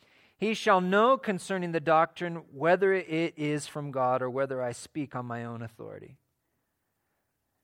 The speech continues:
So he says, "Look, if you're starting out from the right place, you're, you're gonna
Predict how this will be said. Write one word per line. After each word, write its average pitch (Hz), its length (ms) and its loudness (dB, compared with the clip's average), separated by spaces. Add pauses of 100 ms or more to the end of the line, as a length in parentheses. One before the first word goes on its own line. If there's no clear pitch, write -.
So 190 160 0
he 196 80 4
says, 185 380 -2 (120)
"Look, 196 220 -2
if 156 140 -4
you're 247 160 -2
starting 240 680 6
out 214 340 6
from 180 320 0
the 156 120 2
right 165 400 4
place, 170 800 0 (2250)
you're, 220 560 8
you're 196 200 4
gonna 196 240 2